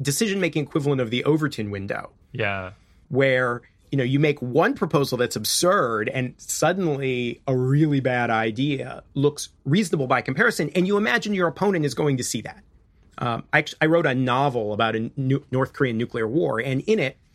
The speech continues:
Speaker 1: the South Koreans talk themselves into what they see as a limited and de-escalatory missile strike on the North Koreans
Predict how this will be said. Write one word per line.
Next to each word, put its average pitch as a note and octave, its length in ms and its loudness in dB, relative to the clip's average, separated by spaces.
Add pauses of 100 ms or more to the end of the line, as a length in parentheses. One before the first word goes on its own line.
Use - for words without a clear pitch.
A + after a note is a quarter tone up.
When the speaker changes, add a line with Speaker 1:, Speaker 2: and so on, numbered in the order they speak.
(300)
Speaker 1:
the C#3+ 60 -2
South F#3 280 2
Koreans F3 420 -2
talk E3+ 300 -2
themselves D3 400 -2
into C3+ 300 -2
what B2+ 180 -2
they D3 140 0
see - 200 -2
as B2+ 120 0
a A#2+ 80 -4
limited D#3+ 680 0
and A2+ 300 -6
de-escalatory D3+ 920 -2
missile D3 240 -2
strike C3 320 -4
on A#2+ 80 -6
the A#2 60 -6
North A2 200 -8
Koreans D#3 560 -6